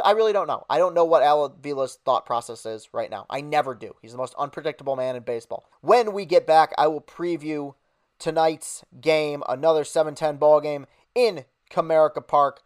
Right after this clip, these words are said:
We will be right back. And we're back, but did we ever really leave? I mean, come on. Tonight's pitching matchup, this will be a short segment. That was a long first segment. Plenty to cover. You know, you had a no-hitter, you had a Tigers victory, you had Schoop going deep, potential trade talks,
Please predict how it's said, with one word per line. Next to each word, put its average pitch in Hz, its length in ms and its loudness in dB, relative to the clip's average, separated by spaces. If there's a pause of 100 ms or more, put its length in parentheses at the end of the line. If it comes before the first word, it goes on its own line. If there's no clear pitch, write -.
(140)
We 143 160 -8
will 139 120 -6
be 120 280 -14 (140)
right 110 260 -8
back. - 200 -14 (1200)
And 208 280 2
we're 180 180 0
back, 160 440 2
but - 120 -12
did 233 100 -4
we 214 160 -2
ever 202 160 4
really 180 300 -4
leave? 156 380 -8
I - 80 -8
mean, 143 160 -14
come 120 180 -8
on. 71 160 -10 (220)
Tonight's 254 320 0
pitching 196 320 -6
matchup, 143 320 -2
this 170 120 -4
will 160 80 -12
be 147 120 -8
a - 20 -8
short 143 260 -6
segment. 143 300 -6
That 147 140 0
was 131 80 -10
a 127 40 -8
long 123 420 -2 (360)
first 180 300 -6
segment. 151 320 -4
Plenty 247 260 2
to 208 80 -4
cover. 180 320 4
You 117 160 -12
know, 123 140 -6
you 151 120 -8
had 131 120 -2
a - 20 -10
no-hitter, 151 460 -2
you 170 120 -8
had 120 80 -2
a 107 60 -10
Tigers 107 380 -10
victory, 196 440 -6
you 151 200 -8
had 104 160 -4
Schoop 190 340 2
going 160 220 0
deep, 175 240 -6
potential 147 320 -8
trade 180 300 -4
talks, 170 360 2